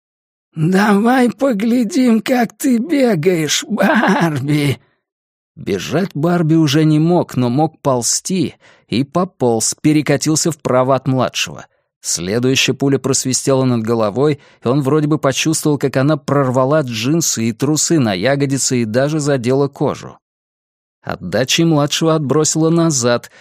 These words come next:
ноги заплелись, он чуть не упал, но успел схватиться за прутья решётки правой рукой и устоял на ногах.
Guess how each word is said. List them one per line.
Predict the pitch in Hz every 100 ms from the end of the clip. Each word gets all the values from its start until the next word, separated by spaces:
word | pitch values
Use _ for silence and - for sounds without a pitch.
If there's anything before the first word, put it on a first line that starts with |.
| -
ноги | - 127 135
заплелись, | 143 143 147 147 120 82 127
он | 127
чуть | - - 185
не | 180
упал, | 180 165 - 98 76
но | 90 190
успел | 202 - 170 175
схватиться | - 156 139 160 -
за | 127 131
прутья | 135 147 131
решётки | 117 110 139 -
правой | 117 - 123 117
рукой | 107 107 156 165
и | - 190
устоял | 190 - 175 165 147
на | 156 156
ногах. | 156 156 117 82 -